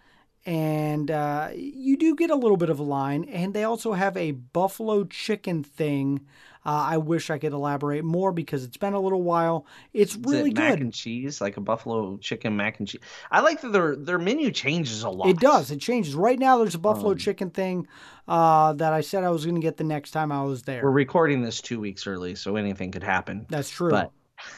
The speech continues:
Speaker 2: <laughs>
Speaker 1: It
Speaker 2: um,
Speaker 1: used to have, um, oh, what did it have? It had, uh,
Speaker 2: it used to have McDonald's French fries
Speaker 1: That
Speaker 2: way
Speaker 1: it
Speaker 2: back
Speaker 1: did.
Speaker 2: in the
Speaker 1: I
Speaker 2: day.
Speaker 1: actually
Speaker 2: That's
Speaker 1: had
Speaker 2: where
Speaker 1: those
Speaker 2: the
Speaker 1: there.
Speaker 2: name comes from.
Speaker 1: Yes.
Speaker 2: Yeah, way back. That's been gone a while,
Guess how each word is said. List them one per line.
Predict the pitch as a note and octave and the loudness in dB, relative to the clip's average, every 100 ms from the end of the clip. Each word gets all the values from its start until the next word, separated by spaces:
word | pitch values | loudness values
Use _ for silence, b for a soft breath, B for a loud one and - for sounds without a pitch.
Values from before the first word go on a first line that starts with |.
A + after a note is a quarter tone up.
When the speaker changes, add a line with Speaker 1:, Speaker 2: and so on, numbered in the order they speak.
| B | B
Speaker 2:
<laughs> | D3+ - B2 A2 B B B | -6 -4 -6 -6 B B B
Speaker 1:
It | G#3 | 4
Speaker 2:
um, | C#4 | 8
Speaker 1:
used | C4 - | 6 6
to | C4 | 4
have, | A3+ F3+ E3+ | 6 4 4
um, | D#3+ D3 C#3 C3 B2 _ _ _ | 4 4 2 -4 -8 _ _ _
oh, | D#3 D#3 | -14 -8
what | D3 F3 | -4 -4
did | F3 | -6
it | C3+ | -10
have? | B2 D#3 C3+ | -8 -8 -8
It | C3+ | -8
had, | C#3+ | -6
uh, | C#3 C3 B2 | -6 -6 -2
Speaker 2:
it | E3+ | 0
used | C4+ | 0
to | F#3+ | 2
have | D#3 C3+ | 2 2
McDonald's | B2 C3+ B2+ A#2+ G#2+ | 0 0 0 -2 -6
French | - G2+ F2 | -8 -10 -10
fries | - - - C3+ | -12 -14 -12 -6
Speaker 1:
That | D3 D3 | -6 -6
Speaker 2:
way | |
Speaker 1:
it | D3 | -8
Speaker 2:
back | C#3 | -4
Speaker 1:
did. | D3+ A#3 | -2 -2
Speaker 2:
in | |
the | C#3 | -2
Speaker 1:
I | C3+ | -2
Speaker 2:
day. | |
Speaker 1:
actually | F#3+ - F#3 | -2 -4 -4
Speaker 2:
That's | A2 A2 B2+ | 0 0 2
Speaker 1:
had | D3 | 4
Speaker 2:
where | C#3 | 6
Speaker 1:
those | C#3 | 6
Speaker 2:
the | C3 | 2
Speaker 1:
there. | B2+ | 2
Speaker 2:
name | A#2 | -2
comes | A2+ F#2+ F#2+ - | -4 -8 -8 -10
from. | F2 F2 C#3 | -10 -10 -6
Speaker 1:
Yes. | D3 F3+ - - - _ | -4 -4 -8 -16 -20 _
Speaker 2:
Yeah, | G2 E2 D#3 - _ _ _ | -14 -12 -14 -18 _ _ _
way | - A2 G#2+ | -6 -2 -2
back. | F#2+ E2+ - | -2 -4 0
That's | A#2+ B2+ | 0 0
been | D3+ C3+ | -2 -2
gone | A2+ A2+ | 0 0
a | B2 | 0
while, | A#2+ F#2+ F#2 F#2 | 0 -2 -2 -8